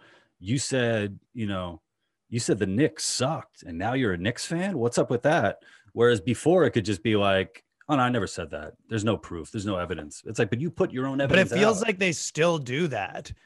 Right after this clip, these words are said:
Speaker 2: where they just go,
Speaker 1: <laughs>
Speaker 2: "No, I didn't." And then you go, "Here it is." And they go, "Nope." <laughs> They all do, like, the Donald Trump thing where he just, like, "Nope, didn't happen," <laughs> and move on.
Speaker 1: Yeah.
Speaker 2: That's why I feel like with a lot of this stuff, I was kinda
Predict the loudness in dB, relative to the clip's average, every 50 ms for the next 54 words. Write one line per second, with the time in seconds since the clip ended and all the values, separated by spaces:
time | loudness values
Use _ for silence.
0 | _ _ 0 2 4 4 4 4 4 2 0 2 2 2 2 2 0 0 2 4
1 | 4 4 4 2 -2 -4 -6 -8 -10 -14 _ _ -8 -6 -4 -4 -2 -4 -4 -2
2 | -2 0 0 2 2 2 2 2 2 0 -2 -4 -4 -4 -2 -2 -2 0 2 4
3 | 4 4 4 2 -4 -16 -18 -14 -12 -6 -4 -2 -2 0 2 2 4 4 4 4
4 | 4 4 4 2 2 2 0 -2 -2 -2 -2 -2 -4 -4 -2 -2 -2 -2 -2 -6
5 | -8 -10 -8 -8 -6 -6 -6 -6 -6 -6 -6 -6 -6 -4 -2 -2 -2 -2 -2 -4
6 | -6 -4 -2 -2 -2 -2 -4 -8 -8 -10 -12 -12 -10 -10 -10 -8 -6 -6 -4 -4
7 | -4 -4 -4 -6 -10 -12 -12 -12 -12 -12 -16 -6 -2 0 0 0 -2 -4 -4 -6
8 | -6 0 4 4 4 4 4 0 -2 -2 -2 -2 0 0 2 0 0 -2 -4 _
9 | _ _ _ _ _ _ -2 0 2 2 4 4 6 6 6 4 2 0 -2 -4
10 | -6 -4 -2 -2 -2 -2 -2 0 2 2 2 2 -2 -4 -4 -4 -2 -2 -2 -2
11 | -4 -6